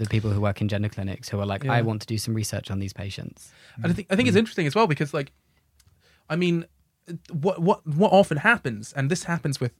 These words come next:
Speaker 2: uh, tr-, uh, sort of terfs, that, uh, s-, terfs in science all the time, is that they say, they kind of say, "Oh, my, my beliefs on this topic are informed by this, the science, by the evidence there." But this, when you look into it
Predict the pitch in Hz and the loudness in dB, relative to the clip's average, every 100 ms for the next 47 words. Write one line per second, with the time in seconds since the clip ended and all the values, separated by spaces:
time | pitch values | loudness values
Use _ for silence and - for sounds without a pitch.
0 | - 123 120 - - 131 123 120 - 120 | -6 -2 -2 -4 -6 0 2 0 -2 -10
1 | - 135 120 - - - _ - - - | -6 -2 -2 -4 -20 -20 _ -20 -20 -20
2 | _ - 135 - - 143 147 - 143 165 | _ 0 0 0 -10 -6 -6 -6 4 6
3 | 143 143 160 147 135 160 131 233 202 135 | 6 4 4 2 4 2 2 2 2 2
4 | - 160 147 160 156 135 185 165 143 151 | -4 -4 -2 0 0 2 2 2 0 -2
5 | 160 185 170 143 _ _ _ - 170 151 | 0 4 2 2 _ _ _ -2 0 2
6 | 208 185 165 190 151 - 165 185 147 220 | 4 6 6 2 0 -2 0 2 4 4
7 | - 135 127 - 113 135 131 131 127 143 | 4 2 2 0 -2 0 2 2 2 2
8 | 139 131 - 131 127 127 123 - _ _ | 4 2 0 2 4 4 0 -6 _ _
9 | _ - 131 - 139 - 202 175 113 - | _ -8 -8 -4 -4 2 4 2 -2 -6
10 | 127 127 180 233 123 113 - - _ 127 | -6 -4 -4 -6 -6 -8 -10 -20 _ -8
11 | 110 - - _ _ _ _ _ _ _ | -8 -10 -20 _ _ _ _ _ _ _
12 | _ 151 151 139 _ _ _ 156 156 175 | _ -2 -2 -2 _ _ _ -8 2 4
13 | 175 202 220 226 214 127 110 | 6 4 6 4 4 2 0